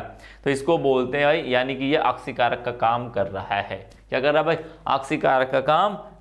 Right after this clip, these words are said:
कर रहा है, इस तरीके से कहोगे, इस तरीके से इनकी रिएक्शन कराओगे। बातें समझ गए, बात समझ गए हो, ठीक है,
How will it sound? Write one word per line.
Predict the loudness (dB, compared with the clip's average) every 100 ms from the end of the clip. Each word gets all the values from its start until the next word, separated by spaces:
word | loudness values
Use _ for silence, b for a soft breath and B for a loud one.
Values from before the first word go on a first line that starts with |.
| 0
कर | 0
रहा | 2 -4 -4
है, | -4 -4
इस | -4 -2
तरीके | 0 0 0 -2
से | 0 -2
कहोगे, | -2 -2 -2 -2 -4 -8 -6
इस | -4 -2
तरीके | 0 0
से | -2
इनकी | -4 -2
रिएक्शन | 0 -2 -2 -4 -4 -8 B B -2
कराओगे। | 2 2 0 -2 -2 -4 -10 -20 -20 -20 _ -20 -20 -20 -20 -8
बातें | 0 0 2 0
समझ | 0 -2
गए, | 0 0 0 B B B B B B -4
बात | 0 2 0
समझ | -2 0 0
गए | 2
हो, | 0
ठीक | 2 0
है, | 0